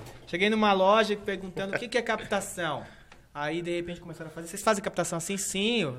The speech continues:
entra um cliente de porta, eu já capto ele na hora." Eu falei, "Isso não é captação, é captura." <laughs> "Isso é captura, é outra coisa, sequestro." <laughs> "Para de ser doido."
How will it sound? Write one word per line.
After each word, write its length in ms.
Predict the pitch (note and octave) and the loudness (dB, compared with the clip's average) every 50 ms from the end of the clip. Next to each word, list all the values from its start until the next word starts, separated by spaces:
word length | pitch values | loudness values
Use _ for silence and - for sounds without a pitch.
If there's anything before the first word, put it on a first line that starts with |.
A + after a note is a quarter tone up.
| B2 B2+ | -8 -8
entra 180 | C#3+ E3+ E3 G3+ | -6 -6 -6 -8
um 60 | G#3 | -8
cliente 300 | G3+ G3+ F#3+ G3 F#3+ F#3+ | -6 -4 -4 -4 -4 -6
de 100 | F3+ F3+ | -8 -8
porta, 360 | E3+ - G3+ G3+ - - - | -6 -2 0 0 0 0 -2
eu 40 | G3 | -4
já 140 | D#3+ F#3 F3 | -2 -2 -2
capto 340 | F3 - F3+ F#3 F3+ - G#3+ | 0 0 -2 -2 -2 -4 -4
ele 100 | G#3 G#3+ | -4 -4
na 160 | G#3+ A3 A3 F#3+ | -4 -4 -2 0
hora." 240 | E3 D#3 D3+ C#3+ C3 | 2 2 4 2 2
Eu 40 | A#2+ | 0
falei, 120 | - F#3 | 0 0
"Isso 100 | F3+ - F3+ | 0 0 0
não 100 | F#3 F#3+ | 2 2
é 80 | G3+ | 2
captação, 640 | G3 - G3+ F#3+ F#3+ - - - - F3 - - - | 4 4 4 4 4 0 -6 -6 -2 0 0 2 2
é 60 | D3+ - | 6 8
captura." 880 | - F#3+ G#3 A#3 A3 - - - - - A#3+ A#3+ A3 - - - - - - - - - - A#3+ A#3 D#3+ - | 10 12 12 12 12 12 12 12 12 12 12 12 12 12 12 10 4 -4 -6 -6 -8 -8 -6 -6 -6 -6 -8
<laughs> 80 | - - | -10 -10
"Isso 80 | - | -8
é 40 | F3+ F3 | 0 2
captura, 520 | G#3 G3 - A3+ G#3+ - - G3 F3 E3 | 2 2 2 0 -4 -2 0 2 2 4
é 40 | D#3+ | 6
outra 360 | E3 G3 A#3 B3+ B3+ C4 G3+ | 8 10 10 10 8 6 4
coisa, 180 | - F#3+ E3 - | 2 2 0 0
sequestro." 640 | F3+ - - - F#3+ F#3 E3+ D3+ - - - - - | -2 0 4 6 8 8 8 6 2 -4 -6 0 2
<laughs> 1000 | - - - - - A#3 - - A#3+ B3 - - A#3 B3 A#3+ B3 B3 A3+ G#3 | 4 4 4 4 10 12 12 12 12 12 12 12 12 10 10 10 10 10 10
"Para 160 | D#3+ F3+ F#3 F#3 | 10 8 6 6
de 60 | F#3 | 4
ser 140 | - G#3+ F#3+ | 2 0 2
doido." 420 | E3 E3 F#3 F#3+ F3 C#3+ - - | 4 4 6 6 6 4 0 -6